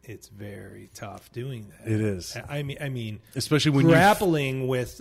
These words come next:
Speaker 1: with literally the life and death struggle that you dealt with.
Speaker 2: Yeah, and you feel, when you feel weak on an everyday basis, it's hard to be that strong person.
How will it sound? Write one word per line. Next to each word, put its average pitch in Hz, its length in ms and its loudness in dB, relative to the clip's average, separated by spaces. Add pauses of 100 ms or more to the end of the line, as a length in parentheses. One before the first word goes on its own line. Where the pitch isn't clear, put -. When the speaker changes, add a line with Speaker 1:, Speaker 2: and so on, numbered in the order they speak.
Speaker 1:
with 139 520 -8
literally 185 640 2
the 135 160 2
life 127 260 -2
and 131 100 -4
death 113 180 -2
struggle 120 400 0
that 104 120 -6
you 120 100 -10
dealt 110 280 -6
with. - 200 -16
Speaker 2:
Yeah, 131 300 4
and 110 100 0
you 127 120 2
feel, 143 360 2
when 117 300 -2
you 147 140 -2
feel 127 500 0
weak 107 460 -2
on 101 100 -8
an 101 100 -8
everyday 101 440 -4
basis, 101 680 -8
it's 113 160 -8
hard 110 480 -4
to 107 100 -12
be 95 300 -8
that 87 300 -10
strong 87 400 -16
person. 85 340 -18